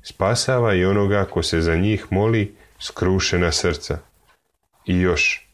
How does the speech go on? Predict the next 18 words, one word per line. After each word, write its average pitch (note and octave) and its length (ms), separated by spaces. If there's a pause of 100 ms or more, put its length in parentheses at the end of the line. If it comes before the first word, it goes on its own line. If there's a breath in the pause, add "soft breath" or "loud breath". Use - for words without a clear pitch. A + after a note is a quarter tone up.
(420 soft breath)
„Nikada C3 400
nemoj G#2+ 400
prestajati G#2+ 680
da E2+ 120
čistiš G#2 760
oskrnavljenu G2 920
dušu G2 460
i F2 120
telo, E2 460 (460 loud breath)
kako - 280
bi E2+ 120
smelo C3 420
mogao A2 380
da E2+ 180
tražiš G2 580
vence F#2+ 560 (360 loud breath)
od E2+ 180
dobrog G#2 520